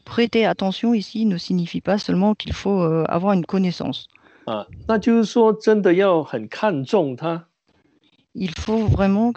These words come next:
Speaker 1: porter de l'importance dessus.
Speaker 2: 而且有这种守，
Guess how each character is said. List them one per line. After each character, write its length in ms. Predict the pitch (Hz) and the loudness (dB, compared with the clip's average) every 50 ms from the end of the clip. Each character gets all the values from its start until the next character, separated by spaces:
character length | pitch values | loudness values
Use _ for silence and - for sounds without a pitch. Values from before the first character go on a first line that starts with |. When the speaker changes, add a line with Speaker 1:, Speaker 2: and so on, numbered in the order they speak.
| - - - _ | -6 -12 -14 _
Speaker 1:
porter 340 | _ 233 214 - - - 233 | _ -4 -4 -4 -4 -4 -4
de 120 | 208 175 165 | -4 -2 -2
l'importance 600 | 175 196 214 214 - - - - 190 214 208 190 | 0 0 0 -2 -4 -12 -10 -6 -4 -4 -4 -4
dessus. 380 | 160 160 160 - - - - 156 - _ _ _ | -6 -10 -10 -10 -10 -12 -12 -12 -18 _ _ _
Speaker 2:
而 100 | - 170 | 2 2
且 220 | 185 - - 151 127 | 2 4 2 2 2
有 160 | 127 127 120 | 2 0 0
这 140 | 117 - 190 | 2 2 2
种 200 | 180 151 120 107 104 | 2 0 -2 -2 -6
守， 1000 | - - - - - - - - - - - - - 151 127 120 113 107 117 | -10 -12 -10 -10 -10 -12 -12 -12 -12 -12 -6 -2 0 2 2 2 0 -4 -8